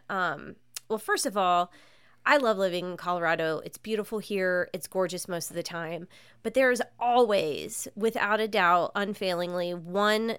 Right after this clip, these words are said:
time per year where I scream at my husband and say, "Why the fuck do we live in Colorado?" And it always happens in the month of February. <laughs>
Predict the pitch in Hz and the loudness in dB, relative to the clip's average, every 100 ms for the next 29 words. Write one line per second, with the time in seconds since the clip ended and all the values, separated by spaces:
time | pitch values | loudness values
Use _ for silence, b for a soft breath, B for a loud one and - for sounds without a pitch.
0 | - 202 190 185 180 - - 202 180 170 | -6 -4 0 0 -2 -6 -4 -4 -4 -4
1 | 175 180 247 349 B B B B 196 208 | -2 0 -2 -4 B B B B -2 2
2 | 202 190 - 190 190 - - 196 190 185 | 4 2 2 -2 -2 -6 -6 -4 -2 0
3 | 175 185 185 180 165 180 165 156 175 - | -2 -2 -4 -2 -2 -4 -4 -6 -6 -6
4 | 185 170 165 170 165 - 185 175 180 175 | -2 0 0 -2 -4 -6 -8 -6 -6 -6
5 | 170 - 165 151 147 147 143 143 123 113 | -8 -6 -6 -6 -6 -8 -10 -8 -6 -6
6 | 78 - 69 - B B B B 220 226 | -10 -12 -14 -16 B B B B 0 2
7 | 214 202 - 226 233 254 240 262 202 196 | 2 -2 2 6 8 6 4 2 2 0
8 | 208 190 180 170 156 165 - 143 143 139 | -2 -2 -2 -2 -4 -8 -6 -4 -4 -8
9 | 104 101 220 | -6 -6 -6